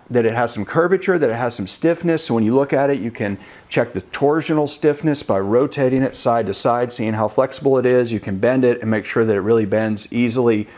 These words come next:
at the toes and not in the arch. If you bend it and it folds right in half in the arch, way too flexible.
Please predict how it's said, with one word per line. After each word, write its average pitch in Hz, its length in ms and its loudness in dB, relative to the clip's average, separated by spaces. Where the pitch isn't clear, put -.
at 110 160 -2
the 104 80 -4
toes 120 420 0
and 104 320 -2
not 110 220 -2
in 104 100 -4
the 98 120 -2
arch. 135 360 -2
If - 180 -2
you 107 120 0
bend 151 260 2
it 170 100 2
and 135 140 0
it 113 40 -4
folds 139 360 0
right 131 140 2
in 120 80 -4
half 131 260 -2
in 120 60 -6
the 117 100 0
arch, 131 240 -2
way 113 160 2
too 110 180 -2
flexible. 98 600 -4